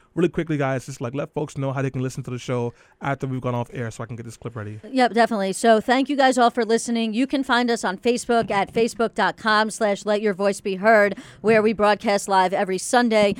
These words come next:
Speaker 2: You can also find us on Twitter at be heard underscore radio. Of course, if you love today's show or any of our previous shows and you want to support us, you can donate money to us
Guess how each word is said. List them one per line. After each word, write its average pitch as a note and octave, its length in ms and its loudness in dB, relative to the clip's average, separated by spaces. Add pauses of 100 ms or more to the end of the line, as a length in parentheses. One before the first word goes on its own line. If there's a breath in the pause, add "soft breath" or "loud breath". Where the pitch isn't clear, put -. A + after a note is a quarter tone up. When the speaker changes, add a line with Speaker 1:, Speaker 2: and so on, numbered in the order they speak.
(160 loud breath)
Speaker 2:
You A3+ 140 0
can A3 140 -2
also A3 240 2
find G3+ 240 0
us G3+ 100 -2
on F3 140 -4
Twitter A3 480 4
at G#3+ 300 4
be A3+ 180 -2
heard G#3 340 2
underscore G3 480 -2
radio. G#3+ 600 4 (240 loud breath)
Of A3 200 6
course, A#3 280 2
if A#3 120 4
you A3 140 -2
love B3 220 8
today's A#3+ 320 0
show A3+ 380 6
or A3 300 4
any A#3 200 0
of G#3+ 80 2
our G3+ 100 4
previous C4+ 420 0
shows G#3+ 300 0
and G3+ 160 0
you G#3+ 140 0
want G#3 240 0
to G#3 100 -4
support A#3 380 0
us, G#3+ 220 2
you A3+ 100 -2
can G#3+ 180 -2
donate G#3+ 380 0
money G3+ 280 -2
to G#3+ 140 -2
us G3 220 2